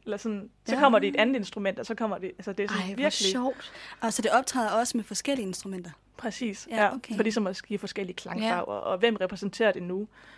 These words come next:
Speaker 1: Øh, og jeg tror, at for eksempel, øh, der er sådan en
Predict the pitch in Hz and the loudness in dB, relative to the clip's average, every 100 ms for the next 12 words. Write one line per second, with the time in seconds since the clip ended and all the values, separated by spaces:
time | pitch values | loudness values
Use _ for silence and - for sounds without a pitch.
0 | - _ 196 180 175 180 - 254 202 - | -20 _ 0 2 0 -2 0 4 4 2
1 | - 185 - 202 247 208 185 - 185 185 | -2 -2 -4 0 2 2 0 0 0 0
2 | 185 - 190 165 | -2 -2 -2 -2